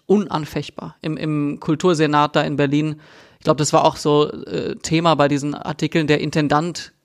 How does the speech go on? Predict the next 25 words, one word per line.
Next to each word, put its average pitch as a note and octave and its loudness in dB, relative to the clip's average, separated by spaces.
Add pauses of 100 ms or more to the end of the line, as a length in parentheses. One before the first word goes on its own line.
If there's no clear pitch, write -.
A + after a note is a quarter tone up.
kann D#3 0
im D3 -4
Grunde D#3 4
auch, D3 -2
äh, - -4 (380)
und - -12
neben D#3+ 0
Barenboim D3 2
gar D3 0
nicht D#3 -4
anstinken. D3 -4 (440)
Sagt - -2
irgendwie, D3 2
ja, D#3+ 6
ich - -2
würd E3 -6
gerne E3 2
mal D#3+ 4
dieses F#3+ -2
Programm E3+ 0
machen, E3+ 2
und C#3 -2
sagt C#3+ -2
Barenboim, C#3 -2
nein, - -2